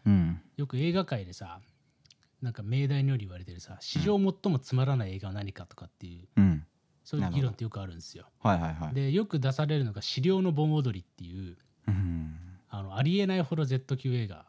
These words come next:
Speaker 2: があって。
Speaker 1: いいね、な、タイトルがね。
Speaker 2: そう。で、その映画確かに俺も見たけど、ちょっとくだらなすぎて、
Speaker 1: うん。
Speaker 2: 死んでんだけど、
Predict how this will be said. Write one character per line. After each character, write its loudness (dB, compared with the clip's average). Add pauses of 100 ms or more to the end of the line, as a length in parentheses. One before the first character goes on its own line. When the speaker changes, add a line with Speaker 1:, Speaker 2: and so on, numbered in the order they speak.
(140)
Speaker 2:
が -10
あ -12
っ -14
て。 -20 (280)
Speaker 1:
い 0
い 2
ね、 0
な、 -4
タ -2
イ -2
ト -6
ル -8
が -6
ね。 -4
Speaker 2:
そ -10 (320)
う。 -4
で、 0
そ -2
の 2
映 2
画 2
確 2
か -2
に -2
俺 0
も 2
見 0
た -4
け -8
ど、 -10 (340)
ち -8
ょ -2
っ -10
と -10 (160)
く 0
だ 4
ら 0
な 2
す -4
ぎ -2
て、 -16 (240)
Speaker 1:
う 2
ん。 0
Speaker 2:
死 -2
ん 4
で 2
ん 2
だ -6
け -16
ど、 -14